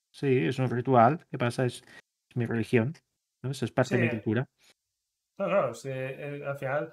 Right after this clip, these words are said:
Speaker 2: a ver, entiendo, cuidado también, eh, que, que es complicado. A ver, yo si fuese, también os digo, o sea, cuidado, ¿no? Mm, eh, si yo ahora mismo sé, imagínate,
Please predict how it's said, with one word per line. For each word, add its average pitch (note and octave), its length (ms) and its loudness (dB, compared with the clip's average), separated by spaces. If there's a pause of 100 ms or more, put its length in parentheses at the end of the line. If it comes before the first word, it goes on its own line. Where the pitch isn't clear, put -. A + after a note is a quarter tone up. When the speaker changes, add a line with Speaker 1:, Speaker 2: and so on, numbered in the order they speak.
(160)
Speaker 2:
a D3+ 120 6
ver, F#3 220 4
entiendo, D3+ 400 -4
cuidado D3+ 280 -2
también, F3 420 -2 (180)
eh, B2 600 -8
que, B2 360 -8
que A#2 180 -10
es - 160 -12
complicado. C#3+ 640 -2
A D3+ 60 4
ver, C#3 240 2
yo F#3 140 -2
si C#4+ 100 -6
fuese, D#3+ 420 -6
también C#3 220 -2
os C#3 140 0
digo, C#3 180 -2
o C3+ 60 -4
sea, D3 240 -2 (260)
cuidado, D3 320 2
¿no? C#3 160 -8
Mm, D3 580 -10 (520)
eh, C#3+ 440 -2
si C#3+ 300 -6
yo - 480 2
ahora F3 220 8
mismo C#3+ 280 -2
sé, - 540 -2 (500)
imagínate, D#3 680 0